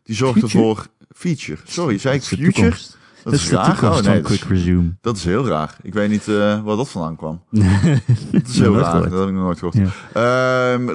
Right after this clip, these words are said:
Speaker 1: le-, dat zorgt ervoor dat je meerdere games kan spelen, eh, of kan pauzeren terwijl je een ander opspeelt. Eh,
Speaker 2: Ja, meerdere games. Dat is
Speaker 1: ja,
Speaker 2: ook wel
Speaker 1: meerdere.
Speaker 2: grappig
Speaker 1: Ja, ja,
Speaker 2: eigenlijk.
Speaker 1: ja, ja, ja, ja, ja, ja. En,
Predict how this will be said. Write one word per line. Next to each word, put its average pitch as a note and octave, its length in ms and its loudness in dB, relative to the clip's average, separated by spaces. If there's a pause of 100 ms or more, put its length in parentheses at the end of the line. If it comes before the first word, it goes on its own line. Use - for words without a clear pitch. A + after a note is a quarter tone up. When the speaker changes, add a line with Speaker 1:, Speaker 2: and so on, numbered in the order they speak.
Speaker 1:
le-, B2 140 0
dat A#2+ 160 -2
zorgt C3 200 0
ervoor A#2 180 0
dat A2 120 0
je A2+ 80 -2
meerdere G#2 300 0
games F#2+ 220 -2
kan F#2 100 -10
spelen, E2+ 560 -2
eh, D2+ 320 -2 (100)
of - 180 -14
kan D#2+ 260 -6 (200)
pauzeren D#2+ 500 -2
terwijl D#2 200 -4
je D2 60 -4
een C2+ 100 -6
ander D#2 160 -12
opspeelt. - 500 -12 (120)
Eh, D#2 200 -6 (880)
Speaker 2:
Ja, A2+ 120 0
meerdere A#2+ 440 2
games. F2 200 0
Dat A#2+ 80 0
is - 0 -
Speaker 1:
ja, E3 60 2
Speaker 2:
ook D3+ 80 0
wel B2+ 100 0
Speaker 1:
meerdere. A2+ 220 0
Speaker 2:
grappig G#2 200 0
Speaker 1:
Ja, - 80 -6
ja, F2 80 -2
Speaker 2:
eigenlijk. D2 240 -6 (180)
Speaker 1:
ja, - 180 -14
ja, - 100 -16 (100)
ja, - 220 -20
ja, - 200 -20
ja, - 100 -20 (100)
ja. G#1+ 120 -20 (240)
En, F#2+ 140 -8